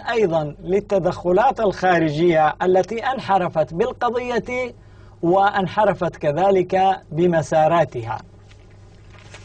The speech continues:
أعزائي المشاهدين، هذا الخطاب المضلل لم يزيف الوعي الوطني بالحقيقة الظاهرة عن جماعة الحوثي وبها منذ بداية الحروب الستة وحتى اليوم فحسب،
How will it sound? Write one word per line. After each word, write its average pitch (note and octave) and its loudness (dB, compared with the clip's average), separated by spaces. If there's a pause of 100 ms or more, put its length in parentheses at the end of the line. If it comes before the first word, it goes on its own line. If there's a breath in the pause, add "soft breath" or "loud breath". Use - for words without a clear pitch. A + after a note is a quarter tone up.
(640 loud breath)
أعزائي A#3+ 4
المشاهدين، F#3 2
هذا D4 4
الخطاب A3+ -2 (140)
المضلل F3 2 (320)
لم C4 0
يزيف C4+ 0
الوعي G#3 2
الوطني E3 0 (140)
بالحقيقة G3+ -2
الظاهرة D3+ -2 (400 loud breath)
عن F#3+ 0
جماعة G3 2
الحوثي G3 0
وبها F#3 0 (160)
منذ D#3+ -6
بداية E3+ 0
الحروب D#3+ 0
الستة F#3 0
وحتى E3+ -2
اليوم D#3+ -2
فحسب، D#3+ -2